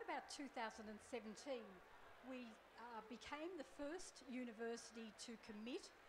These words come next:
uh, globally for net zero, and, um, on our campuses by two oh three oh. And our climate action commitment basically brought about, uh, an award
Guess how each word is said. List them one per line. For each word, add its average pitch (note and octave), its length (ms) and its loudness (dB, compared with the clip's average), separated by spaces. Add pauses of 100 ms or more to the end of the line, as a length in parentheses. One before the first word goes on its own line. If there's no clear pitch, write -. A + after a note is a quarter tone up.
(260)
uh, A3+ 320 6
globally A#3+ 560 4 (720)
for A3+ 400 6 (160)
net E4 160 2 (160)
zero, A3+ 480 2 (880)
and, B3 320 0
um, A3+ 240 2 (520)
on C#4 160 10
our C4+ 240 4
campuses G#3+ 720 -2
by G#3 160 0 (160)
two G#3+ 160 0
oh G3+ 120 -2 (120)
three G3+ 240 -4
oh. F#3 240 0 (800)
And A#3 160 6
our A3+ 240 4 (160)
climate D4 480 4
action A3+ 480 0
commitment A3+ 720 0 (920)
basically B3 800 4
brought B3 320 4
about, G#3 400 0 (160)
uh, G#3 80 6 (160)
an G#3+ 80 6
award A3+ 480 4